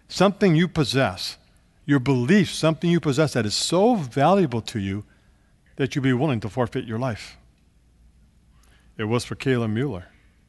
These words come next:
And I hope and pray that it would be so for me. You know, whenever I read about Christians who are willing to die because of their faith,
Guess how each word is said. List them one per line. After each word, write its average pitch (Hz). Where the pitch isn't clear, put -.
And 139
I 151
hope 196
and 165
pray 131
that 135
it 147
would 143
be 143
so 110
for 117
me. 120
You 135
know, 131
whenever 147
I 139
read 135
about 123
Christians 147
who 120
are -
willing 123
to 123
die 120
because 120
of 117
their 113
faith, 123